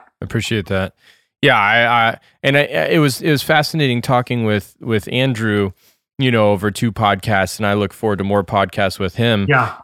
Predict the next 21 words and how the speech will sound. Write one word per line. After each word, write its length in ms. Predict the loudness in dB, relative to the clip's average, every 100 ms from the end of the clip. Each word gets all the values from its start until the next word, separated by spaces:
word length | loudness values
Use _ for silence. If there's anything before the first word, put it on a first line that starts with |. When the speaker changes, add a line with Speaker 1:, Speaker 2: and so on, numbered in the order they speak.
| -6
Speaker 1:
Because 300 | 0 0 2
I 80 | 2
think 220 | 0 2
originally 560 | 2 2 0 0 0
he's, 340 | 0 -2 -4 -6
he, 320 | -4 -2 -2
he 160 | -2 -2
was 240 | -2 -2
really 240 | 0 2
like, 320 | 2 0 0 -2
you 60 |
know, 140 | 0 0
the 100 | -2
deciduous 560 | -4 -4 -2 -2 -2
kind 180 | -2 -4
of 80 | -4
this 140 | -6
traditional 480 | -6 -2 -2 -2 -2
model. 340 | 0 0 0
And 100 | 0
even 360 | -2 -2 -2